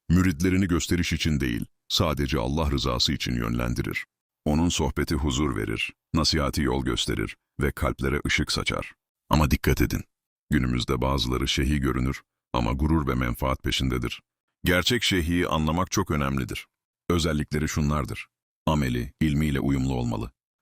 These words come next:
Sabırlı ve hoşgörülü olmalı. Gurur ve riyadan uzak olmalı. İnsanlara huzur ve güven vermeli. Ey kardeşlerim, yolunuzu seçerken acele etmeyin. Gözünüzü kalbinize açın ve gerçek rehberleri araştırın.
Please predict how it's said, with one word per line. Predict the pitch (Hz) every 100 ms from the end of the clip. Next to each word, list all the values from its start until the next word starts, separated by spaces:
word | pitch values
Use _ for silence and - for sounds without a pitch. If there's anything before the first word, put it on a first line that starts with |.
| -
Sabırlı | - - 78 82
ve | 80
hoşgörülü | 76 87 - 80 71
olmalı. | 71 62 60 57 64 _ _ _
Gurur | 85 82 85 80
ve | 71
riyadan | 65 50 50 67
uzak | 50 57 -
olmalı. | 53 52 52 50 _ _ _ -
İnsanlara | 78 - 76 73
huzur | 76 76 76 73
ve | 69
güven | 67 67 65
vermeli. | 55 57 55 58 - _ _ -
Ey | 120 139
kardeşlerim, | - 60 60 60 67 60 55 _ _ _ -
yolunuzu | 76 71 73 67
seçerken | 67 60 - 65 60 67
acele | 65 64 64 64
etmeyin. | 64 62 50 50 _ _ _ -
Gözünüzü | 95 98 104 98
kalbinize | 113 95 92 90 85
açın | 87 - 101
ve | 92
gerçek | 87 85 98 -
rehberleri | 78 - 71 67 64
araştırın. | 67 67 - 69 65